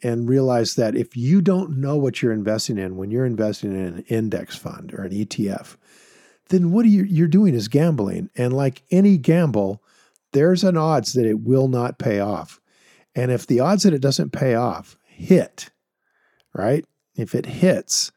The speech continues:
what would be the impact to you on your financial future? What would be your impact on your financial independence, your ability to retire? If that number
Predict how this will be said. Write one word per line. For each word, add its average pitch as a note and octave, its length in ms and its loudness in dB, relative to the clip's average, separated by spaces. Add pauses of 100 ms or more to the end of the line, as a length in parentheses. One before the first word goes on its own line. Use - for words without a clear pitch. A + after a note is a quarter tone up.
(460)
what F#3+ 360 0
would F#3 220 2
be D#3+ 100 6
the C#3+ 160 2
impact B2+ 460 -2
to - 100 -2
you G#2 240 2
on F#2 220 -6
your A#2 260 -2
financial G2+ 680 -8
future? - 520 -8 (400)
What A#2+ 140 0
would E3 160 4
be E3 100 4
your D3 200 4
impact A2+ 560 -4 (100)
on G#2+ 160 -6
your G2+ 120 -6
financial A2+ 500 -2
independence, G2+ 640 -6 (400)
your G#2 140 -2
ability G#2+ 340 2
to F#2+ 80 -2
retire? F#2 480 -6 (500)
If C3+ 260 -4
that G3 300 0
number C#3+ 540 0